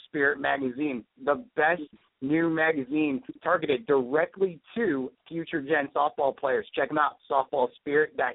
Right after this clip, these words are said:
U S. Make sure you follow Blake and Abby on Twitter at Coach Road Show, and that's Coach R O G E S. Make sure you follow me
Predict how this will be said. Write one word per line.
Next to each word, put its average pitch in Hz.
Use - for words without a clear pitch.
U 147
S. 165
Make 151
sure 170
you 147
follow 160
Blake 147
and 143
Abby 147
on 135
Twitter 156
at 147
Coach 156
Road 156
Show, 165
and 139
that's 131
Coach 147
R 143
O 147
G 135
E 139
S. 175
Make 147
sure 160
you 143
follow 147
me 151